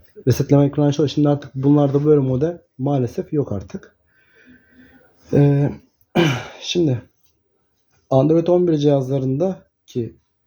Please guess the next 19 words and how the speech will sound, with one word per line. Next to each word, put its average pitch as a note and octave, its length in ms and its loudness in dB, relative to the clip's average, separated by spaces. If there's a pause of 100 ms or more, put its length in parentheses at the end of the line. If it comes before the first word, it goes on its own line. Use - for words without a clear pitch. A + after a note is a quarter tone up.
(140)
farklı, E3+ 760 0
biraz F3 260 0
Android E3 380 2
on E3+ 180 0
üç, E3 160 -2
on E3 120 0
dörtte D#3 320 -2
biraz D#3+ 280 0
daha D#3 280 -4 (160)
bir G#3+ 100 -4
ufak F3+ 320 -4
bir D#3 60 -10
tık - 340 -6
bir C#3+ 40 -10
fark D3+ 320 -2
var B2 60 0
arkadaşlar. A#2 560 -4 (1700)
Şimdi E3+ 180 6 (140)
arkadaşlar D#3 800 -4